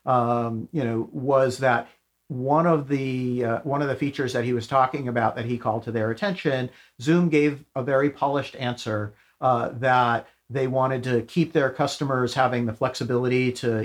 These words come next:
either use this feature or not. And, um, it was clearly a, a well thought out, and he called them on it being a P R answer and essentially said negatively, you know, "I don't really wanna hear a P R answer in the middle of a kind of a,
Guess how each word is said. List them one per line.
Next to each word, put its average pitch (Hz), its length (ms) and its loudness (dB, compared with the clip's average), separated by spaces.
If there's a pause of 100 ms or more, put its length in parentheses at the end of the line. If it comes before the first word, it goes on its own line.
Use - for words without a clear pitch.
either 117 180 0
use 123 260 -2
this 135 180 -4
feature 123 360 -4
or 110 220 -4
not. 107 320 -6 (340)
And, 135 600 0
um, 120 320 0 (260)
it 165 160 0
was 143 300 4
clearly 185 460 2
a, 127 260 0
a 139 100 0
well 135 240 4
thought 131 300 2
out, 113 360 2
and 120 280 -4 (240)
he 220 240 -4
called 160 320 2
them 135 200 0
on 127 140 0
it 123 140 -8
being 127 420 -6
a 110 260 -2
P 185 220 -2
R 131 260 4
answer 113 580 -4 (280)
and 123 760 -2 (480)
essentially 151 440 2
said 127 260 0
negatively, 123 800 0 (220)
you 151 120 2
know, 120 160 4
"I 131 100 2
don't 147 160 4
really 135 160 0
wanna 127 200 2
hear 127 140 2
a 117 80 -2
P 143 240 0
R 120 200 2
answer 120 400 0
in 110 80 0
the 110 60 0
middle 120 340 2
of 110 100 0
a 107 300 -2
kind 110 200 -4
of 104 140 -6
a, 107 120 -8